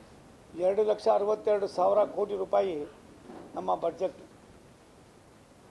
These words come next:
ಎರಡು ಲಕ್ಷ ಅರವತ್ತೆರಡು ಸಾವಿರ ಕೋಟಿ. ಹಿಂದಿನ ಬಜೆಟ್ಗಳಿಗೆ ಹೋಲಿಸಿದ್ರೆ ನೂರು ಪಟ್ಟು,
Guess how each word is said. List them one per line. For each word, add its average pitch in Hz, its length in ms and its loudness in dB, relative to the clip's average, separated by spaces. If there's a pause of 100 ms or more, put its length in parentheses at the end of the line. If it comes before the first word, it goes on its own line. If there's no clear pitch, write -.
(2000)
ಎರಡು 196 260 0
ಲಕ್ಷ 190 240 -2
ಅರವತ್ತೆರಡು 190 720 -2
ಸಾವಿರ 185 380 -2
ಕೋಟಿ. 170 300 -8 (2250)
ಹಿಂದಿನ 214 260 -2
ಬಜೆಟ್ಗಳಿಗೆ 202 680 0
ಹೋಲಿಸಿದ್ರೆ 190 600 0 (1600)
ನೂರು 202 240 -4
ಪಟ್ಟು, 214 300 0